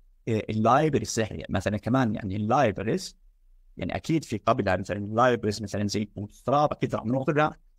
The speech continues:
والتيلوينز وغيرها، والفاونديشنز، كمان ك سي اس اس و، آه، مفهوم الريسبونسيف ديزاين. طبعًا إحنا ما تكلمنا فيه كده، يعني كله في، في السي اس اس لحاله، واتش تي ام ال لسه في كمان له تفرعات كثيرة. تمام إن شاء الله.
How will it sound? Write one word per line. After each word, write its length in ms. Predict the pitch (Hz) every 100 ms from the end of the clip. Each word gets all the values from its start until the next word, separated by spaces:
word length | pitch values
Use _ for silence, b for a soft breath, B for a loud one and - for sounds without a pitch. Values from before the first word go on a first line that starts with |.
| _ -
والتيلوينز 800 | 117 104 - 113 113 151 165 147
وغيرها، 480 | 127 135 156 151 180
والفاونديشنز، 840 | 120 95 104 107 147 143 160 165 - _ - _ _ 113 117 -
كمان 260 | 117 110 107
ك 440 | - - 117 107
سي 160 | - -
اس 180 | - -
اس 240 | 156 -
و، 260 | 117 113 107 - _ _ _ -
آه، 140 | - -
مفهوم 420 | 113 - 123 117
الريسبونسيف 500 | 113 - 151 143 110
ديزاين. 500 | 117 131 - 131 107
طبعًا 360 | - - 95
إحنا 280 | 92 85 90
ما 120 | 92
تكلمنا 380 | 95 - 120 120
فيه 140 | 101 139
كده، 220 | 143 127
يعني 260 | - - -
كله 140 | 156 127
في، 220 | - -
في 140 | -
السي 200 | - 117
اس 120 | 117 -
اس 180 | 156 123
لحاله، 220 | 143 123
واتش 200 | 113 -
تي 80 | 110
ام 40 | 139
ال 60 |
لسه 240 | 123 - 127
في 60 |
كمان 260 | 117 135 135
له 180 | 117 113
تفرعات 640 | - - 113 95 123 120
كثيرة. 440 | 110 107 135 - - _ - _ _
تمام 180 | 120 120
إن 60 | 107
شاء 160 | -
الله. 240 | 127 160